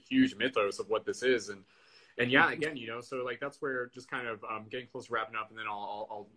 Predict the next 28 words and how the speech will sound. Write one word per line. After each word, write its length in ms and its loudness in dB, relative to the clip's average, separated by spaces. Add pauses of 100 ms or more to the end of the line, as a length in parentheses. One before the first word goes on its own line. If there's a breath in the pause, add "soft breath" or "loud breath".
let 140 -2
Joshua 360 -2
just 200 -10
tell 100 -2
you 80 -2
a 40 -6
little 140 -2
bit 140 -8
more 200 -6
about 260 -4
his 120 -14
program 380 4
that 100 -2
he's 140 -4
got 180 -2
coming 220 -6
up, 140 0
which 120 -10
I'm 120 -8
really 200 2
excited 300 -2
to 60 -20
be 80 -4
able 120 -4
to 80 -16
tell 160 -4
you 60 -4
guys 300 -4